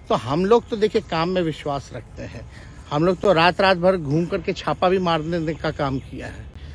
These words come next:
कहीं कमी हो तो उसको दुरुस्त करने का काम किया है, ईमानदारी से काम किया, धर्म निभाया, लेकिन अभी तो खेला बाकी है। आज भले ही लोग oath ले लें,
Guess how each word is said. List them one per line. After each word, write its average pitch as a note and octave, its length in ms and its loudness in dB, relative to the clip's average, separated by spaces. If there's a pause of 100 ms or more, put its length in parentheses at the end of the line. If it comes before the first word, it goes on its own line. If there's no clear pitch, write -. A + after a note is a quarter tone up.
(200)
कहीं F3+ 200 4
कमी G3+ 320 2
हो G3+ 320 2 (320)
तो F#3+ 80 2
उसको F#3 260 0
दुरुस्त E3 360 0
करने F#3 280 0
का F3 100 2
काम D#3 300 -2
किया D#3 180 -4
है, D#3+ 120 2
ईमानदारी G#3 400 2
से C4+ 160 -4
काम C#4 260 -4
किया, C4+ 200 2
धर्म A#3 200 2 (160)
निभाया, B3 420 4 (380)
लेकिन A#3+ 340 2
अभी A3+ 180 4
तो B3+ 100 0
खेला A3+ 280 -2
बाकी A3+ 400 2
है। - 380 -2 (640)
आज G3 300 4
भले E3+ 320 4
ही A#3 140 2
लोग G#3 200 4
oath F#3 280 0
ले D#3+ 200 0
लें, F#3 360 0